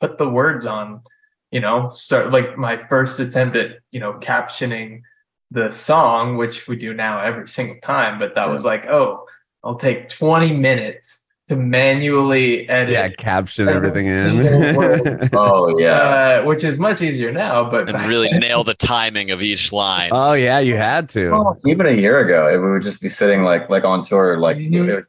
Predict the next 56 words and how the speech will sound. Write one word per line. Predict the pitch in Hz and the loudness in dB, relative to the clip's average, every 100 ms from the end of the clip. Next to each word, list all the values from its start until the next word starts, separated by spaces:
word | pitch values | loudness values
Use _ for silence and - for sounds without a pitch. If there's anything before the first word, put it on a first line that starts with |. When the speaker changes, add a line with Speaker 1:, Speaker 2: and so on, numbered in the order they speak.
| _ | _
Speaker 2:
like, | 90 85 - | -2 -2 -2
one | 101 101 101 | -2 0 2
person | 110 107 104 | 2 0 0
would | 98 | 0
be | |
driving | 90 95 101 117 | 2 2 2 2
and | 107 | 0
one | 98 98 | 0 0
person | 110 107 110 | 0 -2 -2
would | 104 | -2
be | 98 | -2
dragging | 92 - 101 98 98 98 110 107 104 | -4 -6 0 4 4 2 2 0 0
lyrics | 101 110 107 104 104 - | 0 2 2 2 0 -2
onto | 101 98 95 92 | -2 0 -4 -10
TikToks | - 107 - - 95 85 - - | -6 -6 -6 -4 0 0 0 -6
one | 95 92 98 104 107 110 117 | -2 2 4 4 4 4 2
line | 98 98 101 101 | 0 0 0 0
at | 92 87 | 0 -2
a | |
Speaker 1:
Yeah. | 90 | -2
Speaker 2:
time. | 92 92 82 | 0 0 -2
Speaker 1:
I'm | - | -8
so | - 175 175 | -6 -2 2
glad | 175 151 | 2 0
we | 127 | 0
don't | 123 | -4
have | 110 | -6
to | 110 | -12
do | 113 104 | -16 -16
that | - - - | -16 -16 -8
Speaker 2:
Yeah. | - 82 - - | 0 2 4 2
Speaker 1:
anymore. | - - - - | -2 -10 -14 -4
Speaker 2:
Yeah. | - | 2
Speaker 1:
But | 123 117 - - _ _ _ - | 4 4 0 -12 _ _ _ -4
yeah, | 139 226 | 0 2
I | 233 | 2
mean, | 214 | 0
it, | 214 202 202 170 | -2 -2 -2 -4
we | 175 254 | -4 -2
were | 320 | -2
pretty | 320 359 294 | -2 -2 2
proud | 277 285 | 2 2
of | 285 226 | 0 -2
the | 185 | -2
video. | 196 262 269 254 254 214 | 0 2 4 4 4 2
We | 170 | -2
were | 165 | -2
proud | 170 185 | 0 0
of | 180 | 0
the | 135 | -4
song. | - 156 170 165 165 160 | 0 2 2 0 -2 -4
It | 135 | -6
was | 143 156 | -2 0
our | 147 | 0
first, | - 160 156 - | 0 -2 -2 -4
like, | 147 139 131 123 | 0 2 2 -2